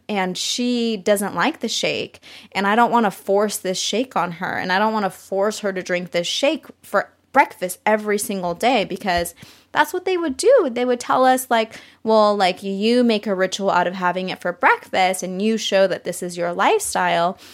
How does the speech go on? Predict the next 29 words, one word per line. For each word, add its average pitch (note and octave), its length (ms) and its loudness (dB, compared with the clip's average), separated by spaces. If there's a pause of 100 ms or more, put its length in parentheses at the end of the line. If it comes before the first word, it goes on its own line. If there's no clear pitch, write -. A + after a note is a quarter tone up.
(160)
and G3 180 -2
then F#3+ 280 -4
they C4 440 4
will G#3 200 0
drink F#3 320 -8
the F3+ 100 -8
shake F3 340 -2
and F3+ 120 -8
have F3+ 280 -6
that G#3+ 240 2
for G3 80 -6
breakfast F3 400 -6
as E3+ 140 -8
their C4+ 320 2
lifestyle. - 760 -8 (880)
But A#3 260 -2
you G#3+ 120 -8
guys, A#3+ 540 4 (400)
our C4 100 4
lifestyles F#3+ 640 2
shift, - 680 -4
right? G#3 340 0
We B3 240 0
are - 300 0
ever A3+ 480 4 (100)
changing, - 640 -2
ever G#3 400 2
evolving. G#3+ 840 2 (440)
And A3+ 420 4